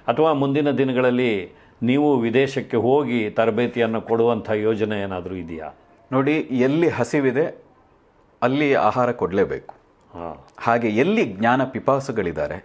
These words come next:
Speaker 2: ಅಲ್ಲೆಲ್ಲ ಕೂಡ ಈ ಜ್ಞಾನ, ವಿಶೇಷವಾಗಿ ನಮ್ಮ ಭಾರತದ ಈ ಆಧ್ಯಾತ್ಮಿಕ ಜ್ಞಾನ ಹಂಚಬೇಕು
Speaker 1: ಹ್ಮ್.
Speaker 2: ಅನ್ನುವಂಥ ಮಹತ್ವಾಕಾಂಕ್ಷೆ ನಮಗೂ ಇದೆ.
Speaker 1: ಹ್ಮ್.
Speaker 2: ನಾವು ಹೇಗೋ ಇದ್ದವರು, ನಮ್ಮಂಥ ಮೂರ್ಖರಿಗೆ ಆ ಭಗವತಿ ಕೃಪೆಯಿಂದ ಆಧ್ಯಾತ್ಮಿಕ ಸಾಧನೆ ಇಷ್ಟು ಜ್ಞಾನ ಸಿಕ್ಕಿದೆ,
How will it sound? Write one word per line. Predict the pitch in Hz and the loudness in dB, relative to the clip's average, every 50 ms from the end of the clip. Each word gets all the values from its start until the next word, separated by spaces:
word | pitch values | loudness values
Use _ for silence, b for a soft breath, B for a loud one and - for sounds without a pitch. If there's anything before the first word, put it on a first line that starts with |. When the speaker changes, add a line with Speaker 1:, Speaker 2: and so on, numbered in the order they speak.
| _ _ - | _ _ -6
Speaker 2:
ಅಲ್ಲೆಲ್ಲ | 107 107 107 113 117 135 156 156 | -4 -2 0 0 2 2 2 2
ಕೂಡ | 156 151 147 151 | 2 0 0 0
ಈ | 139 107 123 175 202 | 2 2 0 -2 -2
ಜ್ಞಾನ, | 147 110 107 98 101 104 95 - | -2 -2 -2 0 0 0 0 -2
ವಿಶೇಷವಾಗಿ | - - - 120 135 151 156 151 - 131 123 127 | -6 -4 -2 0 0 0 0 -2 -2 -2 -2 -2
ನಮ್ಮ | 117 107 101 98 90 | -2 -2 -4 -4 -4
ಭಾರತದ | 85 92 98 101 101 98 - 98 92 92 90 - - | -2 0 0 0 0 -2 -6 -4 -4 -4 -4 -4 -6
ಈ | 92 101 101 92 - | -8 -6 -6 -4 -4
ಆಧ್ಯಾತ್ಮಿಕ | - 82 87 82 101 120 123 120 - 113 - - | -4 -4 -4 -2 -2 -2 -2 -2 -8 -8 -6 -6
ಜ್ಞಾನ | 101 87 87 92 90 95 95 | -6 -6 -4 -6 -4 -4 -4
ಹಂಚಬೇಕು | 87 98 110 120 - 104 104 101 95 - - 92 85 - B B B B B | -4 -4 -4 -4 -4 -4 -6 -6 -6 -6 -8 -10 -10 -10 B B B B B
Speaker 1:
ಹ್ಮ್. | 95 92 87 | -12 -8 -6
Speaker 2:
ಅನ್ನುವಂಥ | 98 127 127 131 139 135 | -6 -4 -4 -4 -2 -2
ಮಹತ್ವಾಕಾಂಕ್ಷೆ | 135 104 98 113 117 117 - - 120 110 - 98 95 - - 107 | -2 0 0 0 -2 -2 -2 -4 -4 -2 -2 -4 -4 -4 -6 -8
ನಮಗೂ | 78 78 95 117 110 113 | -6 -2 -2 0 0 0
ಇದೆ. | 85 67 - | -2 -4 -6
Speaker 1:
ಹ್ಮ್. | - - - - - 95 92 87 82 78 71 67 B B B B _ - | -12 -14 -18 -16 -12 -12 -10 -10 -12 -14 -16 -18 B B B B _ 0
Speaker 2:
ನಾವು | 113 123 139 139 | 2 2 2 2
ಹೇಗೋ | 120 120 127 143 139 160 170 | 2 4 2 4 4 2 2
ಇದ್ದವರು, | 151 127 104 95 98 90 76 - - - - - - - - - - - _ - - - - - - - - - - - - - - - | 2 0 0 -2 -2 -2 -2 -6 -10 -14 -20 -20 -20 -20 -20 -20 -20 -20 _ -20 -20 -20 -20 -20 -20 -20 -20 -20 -20 -20 -20 -20 -10 -4
ನಮ್ಮಂಥ | 104 113 120 139 156 165 160 180 | -2 2 2 2 2 2 2 2
ಮೂರ್ಖರಿಗೆ | 160 135 123 135 156 165 160 - 160 147 143 117 101 92 82 92 | 2 4 2 2 2 2 2 2 2 2 2 0 -2 -4 -4 -4
ಆ | 92 - 98 | -4 -2 -2
ಭಗವತಿ | 98 101 107 104 127 131 131 131 135 123 | 0 0 0 2 2 2 2 0 -2 -6
ಕೃಪೆಯಿಂದ | - 127 117 113 - 117 110 107 101 | -4 -4 -4 -2 0 -2 0 2 2
ಆಧ್ಯಾತ್ಮಿಕ | 92 95 95 95 117 117 117 - 120 113 - 117 | 2 2 0 0 0 -2 0 -2 -4 -6 -6 -8
ಸಾಧನೆ | - - 101 101 95 104 104 101 107 104 98 | -4 -2 0 0 0 -2 -4 -4 -4 -4 -4
ಇಷ್ಟು | 95 107 107 - - - 135 | -4 -4 -6 -6 -4 -2 -2
ಜ್ಞಾನ | 104 95 95 92 101 110 107 | -2 -2 -2 -2 -2 -2 -4
ಸಿಕ್ಕಿದೆ, | - - - - - 76 71 - | -4 -8 -10 -10 -10 -10 -10 -10